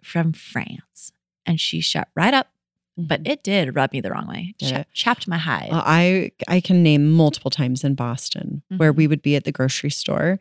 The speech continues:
Speaker 2: and I would
Speaker 1: Mm-hmm.
Speaker 2: have, you know, three little kids in tow and
Speaker 1: Mm-hmm.
Speaker 2: two in the, like, one in the car seat, two buckled in at
Speaker 1: Yep.
Speaker 2: a Costco
Speaker 1: Yep.
Speaker 2: shopping cart. And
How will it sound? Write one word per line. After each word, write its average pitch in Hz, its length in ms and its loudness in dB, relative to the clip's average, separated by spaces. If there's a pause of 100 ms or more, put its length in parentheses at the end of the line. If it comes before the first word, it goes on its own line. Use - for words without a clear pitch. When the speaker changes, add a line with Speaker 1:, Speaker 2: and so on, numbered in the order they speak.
(240)
Speaker 2:
and 196 100 0
I 214 60 6
would 220 80 6
Speaker 1:
Mm-hmm. 214 80 4
Speaker 2:
have, 196 180 0
you 233 120 4
know, 131 160 2 (160)
three 170 320 4
little 147 240 2
kids 123 460 -2 (100)
in 143 160 2
tow 143 580 0
and 135 420 2
Speaker 1:
Mm-hmm. 170 240 -2 (640)
Speaker 2:
two 180 280 4
in 170 180 4
the, 147 80 -4
like, 151 220 -2
one 190 220 2
in 202 80 4
the 208 80 2
car 135 200 2
seat, - 380 -4
two 175 220 2
buckled 151 320 2
in 139 200 4
at 127 120 0
Speaker 1:
Yep. 131 100 2
Speaker 2:
a - 60 2
Costco 135 760 0
Speaker 1:
Yep. 151 300 -6
Speaker 2:
shopping 143 400 0
cart. 170 440 2
And 160 220 0